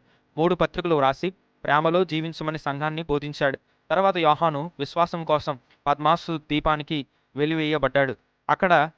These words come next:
దేవుడు ఆయనకు మహత్తరమైన దర్శనాలు చూపించాడు. అదే ప్రకటన గ్రంథము. యోహాను ఇతరుల శిష్యుల వలె మరణం చెందలేదు. ఆయన వృద్ధాపము వరకు బ్రతికాడు. ఎఫెసులో విశ్వాసులను సంరక్షించాడు. ఎప్పుడు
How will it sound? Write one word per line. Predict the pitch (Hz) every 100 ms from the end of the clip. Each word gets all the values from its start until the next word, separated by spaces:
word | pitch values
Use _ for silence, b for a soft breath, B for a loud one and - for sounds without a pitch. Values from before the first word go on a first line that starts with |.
| -
దేవుడు | 135 165 185 175
ఆయనకు | 147 151 160 - 135 _ -
మహత్తరమైన | 139 165 - 175 170
దర్శనాలు | 156 143 - 156 160 160
చూపించాడు. | 147 156 156 135 - _ -
అదే | 135 151 139 - -
ప్రకటన | 135 143 143
గ్రంథము. | 135 135 131 131 _ _ _
యోహాను | 147 165 202 175 175
ఇతరుల | 151 185 190
శిష్యుల | 180 - 165
వలె | 156 151 135 _ _ _
మరణం | 139 143 165 175 -
చెందలేదు. | 143 143 143 151 165 _ _ -
ఆయన | - 160
వృద్ధాపము | 151 147 160 175 190 180
వరకు | 165 160
బ్రతికాడు. | 190 151 135 151 131 _ _ -
ఎఫెసులో | 131 160 - 170 175
విశ్వాసులను | - - 135 - 156 165 175 175
సంరక్షించాడు. | - 156 160 - 156 151 123 b b b -
ఎప్పుడు | 143 175